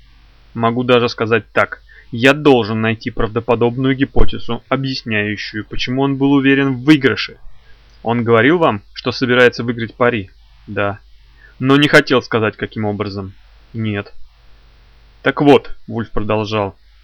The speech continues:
этому я не могу поверить. Не могу поверить потому, что он мог надеяться выиграть пари,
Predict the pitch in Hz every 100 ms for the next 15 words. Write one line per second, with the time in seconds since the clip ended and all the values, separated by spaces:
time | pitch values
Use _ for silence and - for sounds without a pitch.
0 | - - - - 139 139 113 98 110 120
1 | 123 123 123 113 110 101 101 98 - -
2 | - 117 120 131 147 165 147 113 120 117
3 | 117 104 - 120 120 110 117 151 - -
4 | 123 113 120 139 123 120 127 127 131 113
5 | 127 127 120 - 117 117 139